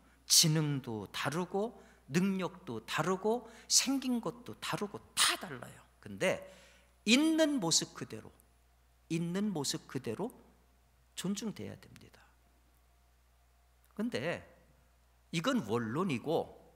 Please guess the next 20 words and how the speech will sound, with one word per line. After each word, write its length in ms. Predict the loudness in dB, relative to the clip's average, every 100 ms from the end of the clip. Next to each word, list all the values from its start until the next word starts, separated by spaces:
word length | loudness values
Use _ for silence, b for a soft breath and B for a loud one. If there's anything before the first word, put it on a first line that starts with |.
| 0
인간의 460 | 2 4 4 4 2
역사를 440 | 0 0 0 -2
보면 280 | -6 -8 -8
이 100 | -6
원론은 480 | -4 -4 -6 -8 -10
완전히 640 | -10 -8 -4 2 4 4
뒤집어졌어요. 800 | 0 -4 -4 -4 -6 -10 -12 -14 -16 -20 _ _ b b b b b
항상 720 | -2 0 2 6 6 6 2 B B B -2
인간 520 | 0 2 4 4 2
위에 240 | -2 0 -2
인간이 580 | -4 -10 -8 -10 -8
있었고 640 | -8 -8 -10 -14 -16 -16 b b b
인간 520 | -4 -2 -2 -4 -2
밑에 380 | -6 -6 -6 -6 -4
인간이 380 | -6 -6 -8 -12
있었어요. 480 | -12 -14 -14 -16 -18 _ _ b b b b b b
어느 280 | 6 6 8
시대, 400 | 6 6 4 4 2
어느 300 | -2 0 0
사회에도 1200 | 0 0 0 0 -2 -4 -8 -8 -6 -6 -6 -8